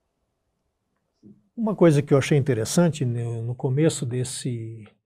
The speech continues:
segundo capítulo, que ele chama de segunda noite, né? Porque o rapaz vai visitá-lo à noite, né? Por isso que chama segunda noite, né? <laughs> Pode ser, é, podia ser qualquer hora, mas ele, ele vai visitá-lo à noite.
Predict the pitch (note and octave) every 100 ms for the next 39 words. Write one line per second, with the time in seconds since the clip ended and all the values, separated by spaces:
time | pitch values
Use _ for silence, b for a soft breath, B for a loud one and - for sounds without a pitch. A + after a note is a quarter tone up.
0 | _ _ _ _ _ _ - - A#2 C3
1 | A#2+ B2+ G#2 - E3+ E3 A#2 A#2 C3 B2
2 | - C#3+ C3 A#2+ B2 B2+ B2+ C3 A#2 C#3
3 | E3+ D#3 B2+ B2+ - C3 C3+ B2+ B2+ C#3
4 | B2+ D3 C#3 C#3 C#3 C#3 C#3 D#3 C3 C#3
5 | D3 D3 C3+ C3 C#3 D3+ - - D#3 C3
6 | B2 A#2+ C3+ B2 B2 C3 A#2 C3+ C3 D3
7 | - b b b b G#3+ - - B2+ B2+
8 | - G3 - F#3 - B B B B _
9 | - C#3 A#2 A2+ G#2+ G#2+ B2 - C#3 D#3+
10 | G3 G3 F3+ D#3+ B2+ B2 A#2+ A#2+ A#2+ A2
11 | - - B2 A#2+ C#3 C3 B2+ C3+ C3+ B2+
12 | C3 C3+ C3+ D3 C#3+ D3+ C3+ -